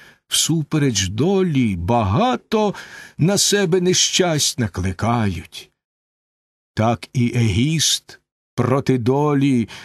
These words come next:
дружину Атріда законну взяв за жону, а самого убив, щойно той повернувся.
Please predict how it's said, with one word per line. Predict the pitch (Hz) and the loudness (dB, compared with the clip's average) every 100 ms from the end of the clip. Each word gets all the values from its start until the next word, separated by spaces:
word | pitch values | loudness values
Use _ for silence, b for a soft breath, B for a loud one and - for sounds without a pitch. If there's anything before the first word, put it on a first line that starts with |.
| B B _ 110 | B B _ -2
дружину | 127 131 110 135 131 127 - | 2 2 2 2 2 0 0
Атріда | 120 - 107 160 190 160 | -2 -2 0 0 0 0
законну | 139 143 - 127 143 135 135 131 131 135 _ - | 0 -2 0 0 2 0 2 0 -2 -8 _ -8
взяв | 95 87 107 110 | -4 0 0 0
за | 101 104 | 0 0
жону, | 92 104 95 143 190 180 147 - _ _ _ - | 0 0 2 2 2 0 -4 -8 _ _ _ -4
а | 113 | -2
самого | - 113 104 110 151 156 127 143 139 b b _ 131 | 0 0 0 2 2 2 2 0 -2 b b _ -2
убив, | 120 101 214 214 160 95 _ _ | 0 0 0 0 -2 -8 _ _
щойно | - - 110 113 104 | -4 -2 0 0 -2
той | 101 117 107 | -2 -2 -2
повернувся. | 92 107 104 104 98 135 123 - - - | 0 -2 0 0 0 0 -2 -2 -4 -6